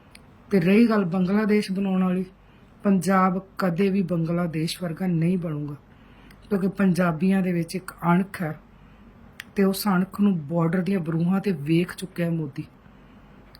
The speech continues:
ਸਮਝ ਗਈ ਨਾ? ਉਹ ਸੰਘਰਸ਼ਾਂ ਚੋਂ ਨਿਕਲੀ ਹੋਈ ਕੌਮ ਹੈ, ਕੁਰਬਾਨੀਆਂ ਚੋਂ ਨਿਕਲੀ ਹੋਈ ਕੌਮ ਹੈ। ਤੇ ਇਸ ਕਰਕੇ ਥੋੜ੍ਹਾ ਜਿਹਾ ਨਾ ਪੜ੍ਹ ਲਿਆ ਕਰ ਸਿੱਖ ਇਤਿਹਾਸ ਬਾਰੇ ਤੇ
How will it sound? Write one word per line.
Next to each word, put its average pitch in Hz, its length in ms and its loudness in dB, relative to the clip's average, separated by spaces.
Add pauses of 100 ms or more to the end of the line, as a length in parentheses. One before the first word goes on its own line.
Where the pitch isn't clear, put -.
(100)
ਸਮਝ 208 260 4
ਗਈ 196 180 2
ਨਾ? 208 100 -2 (280)
ਉਹ 196 60 -2
ਸੰਘਰਸ਼ਾਂ 202 640 2
ਚੋਂ 202 160 -4
ਨਿਕਲੀ 190 360 0
ਹੋਈ 175 140 2 (120)
ਕੌਮ 170 320 0
ਹੈ, 196 120 -2 (120)
ਕੁਰਬਾਨੀਆਂ 175 540 -2
ਚੋਂ 175 160 -8
ਨਿਕਲੀ 180 340 -4
ਹੋਈ 160 140 -4 (120)
ਕੌਮ 160 300 -6
ਹੈ। 220 100 -6 (680)
ਤੇ 202 180 6
ਇਸ 196 160 0
ਕਰਕੇ 180 480 -6 (760)
ਥੋੜ੍ਹਾ 254 500 6
ਜਿਹਾ 208 140 2
ਨਾ 233 140 0 (2000)
ਪੜ੍ਹ 214 180 6
ਲਿਆ 214 200 0
ਕਰ 170 200 -4 (880)
ਸਿੱਖ 202 380 -2
ਇਤਿਹਾਸ 170 420 -2
ਬਾਰੇ 180 260 -2
ਤੇ 180 140 -12